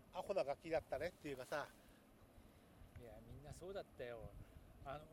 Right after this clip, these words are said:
Speaker 2: そういう意味で、あの、中学校ぐらいだったかな。これ、あの、山口っつうか、うちの田舎だけかもしんないけど、土曜の午後に、突然ガバチョっていうのをやっていて、ま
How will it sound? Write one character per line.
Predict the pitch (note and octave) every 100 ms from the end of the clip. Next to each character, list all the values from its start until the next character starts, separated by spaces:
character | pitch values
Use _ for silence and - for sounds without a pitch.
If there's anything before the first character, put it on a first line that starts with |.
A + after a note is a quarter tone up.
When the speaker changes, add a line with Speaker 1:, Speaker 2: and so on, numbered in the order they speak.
| E3 D3 - - - - - - - - - - - - - - D3+ - - -
Speaker 2:
そ | G3 B3+
う |
い | C4 C4
う |
意 |
味 | A#3
で、 | D#3+ C#3 C3+ -
あ | C#3+
の、 | D3 C#3 C#3 C3+ B2+
中 | - B3
学 | A#3+ -
校 | C#4+
ぐ | D4
ら | D4
い |
だ |
っ | F#3 -
た | D3+
か | C#3+
な。 | D3 D3+ C#3+ C3 - - - - - - - - - - - -
こ | A3+
れ、 | A3 A3
あ | A3
の、 |
山 | G#3 G#3 E4
口 | F4+
っ | - - -
つ | -
う |
か、 |
う | E3+
ち | D#3+ A#3
の | B3
田 |
舎 | C4
だ | B3+ A#3+
け | C4
か | A3+
も | D#3+
し | E3
ん | D#3+
な |
い | E3+
け | D#3
ど、 | C#3+ C#3+ B2+ - - - - - - - - -
土 | E3+ F#3+
曜 | B3 B3+
の | B3
午 | A3
後 | A3+ D#3
に、 | C#3+ C3 - - - - - - - -
突 | D#3 -
然 | C4 B3
ガ | C4+
バ | A#3+
チ | D#3
ョ |
っ | C3
て | A#2+
い | A2
う |
の | G#2+
を |
や | G2
っ | - -
て |
い | G#2+
て、 | - A2+ - - - - - - - - - -
ま | E3+